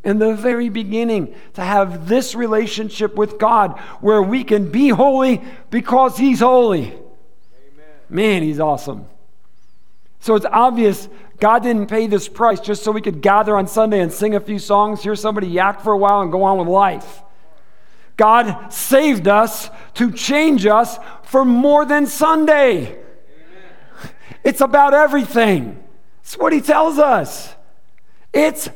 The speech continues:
Speaker 1: about everything in your life and how you do it and that you do it holy. A life for a life is what God says. That's his law.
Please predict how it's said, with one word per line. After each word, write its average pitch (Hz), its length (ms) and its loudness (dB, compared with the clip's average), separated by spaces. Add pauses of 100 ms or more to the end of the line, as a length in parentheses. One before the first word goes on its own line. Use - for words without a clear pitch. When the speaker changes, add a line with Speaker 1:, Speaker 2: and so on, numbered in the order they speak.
Speaker 1:
about 269 760 4 (260)
everything 254 1000 2
in 247 220 4
your 240 220 4
life 233 420 2 (280)
and 240 240 4 (160)
how 269 320 4
you 277 200 2
do 247 220 2
it - 240 0 (160)
and 190 220 2
that 202 200 4
you 220 140 0
do 196 220 4
it 190 80 2
holy. 165 480 0 (1600)
A 139 100 -4
life 160 360 2 (260)
for 180 240 -4
a 180 60 2
life 175 320 0
is 123 120 -8
what 123 180 -8
God 120 260 -6
says. 131 280 -6
That's 131 200 -6
his 139 180 -8
law. 127 340 -6